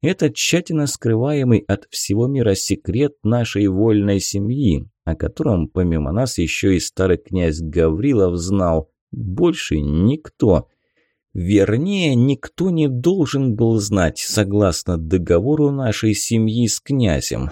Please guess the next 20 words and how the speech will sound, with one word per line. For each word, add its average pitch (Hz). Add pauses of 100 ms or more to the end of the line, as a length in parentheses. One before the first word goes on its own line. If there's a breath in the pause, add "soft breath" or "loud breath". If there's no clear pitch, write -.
(120 loud breath)
Но - (100)
откуда-то 160
узнал -
ещё -
и 127
Панфилов. 117 (520)
Ясно, 190
что -
от -
князя. 180 (220)
Но 101
я 85
раньше 107
думал, 101
что -
слово 92
«княжеское» 98
как-то - (100)
покрепче 131
будет. 104